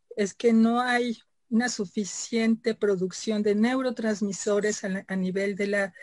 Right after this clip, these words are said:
eh, de las neuronas, no hay una conexión adecuada entre neurona y neurona, sobre todo en, en, en el lóbulo frontal,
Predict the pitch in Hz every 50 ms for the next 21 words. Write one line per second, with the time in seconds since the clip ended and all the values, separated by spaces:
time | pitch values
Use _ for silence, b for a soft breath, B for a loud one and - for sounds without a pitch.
0 | B B B B B B B B B - - - - 214 196 190 208 208 214 214
1 | 220 220 220 220 220 226 226 226 220 226 226 254 247 226 214 220 220 208 214 214
2 | 214 208 - 208 202 196 190 - - - 214 214 214 208 190 185 185 - - 220
3 | 220 226 220 220 208 185 175 - 196 190 190 190 190 175 202 208 208 220 226 226
4 | 226 214 214 220 226 226 226 220 220 220 226 226 226 226 - 196 185 202 185 -
5 | - 208 208 214 208 190 - _ _ 190 185 185 180 180 - 196 180 180 180 180
6 | 180 196 214 220 247 240 233 220 - - 196 190 175 202 196 226 254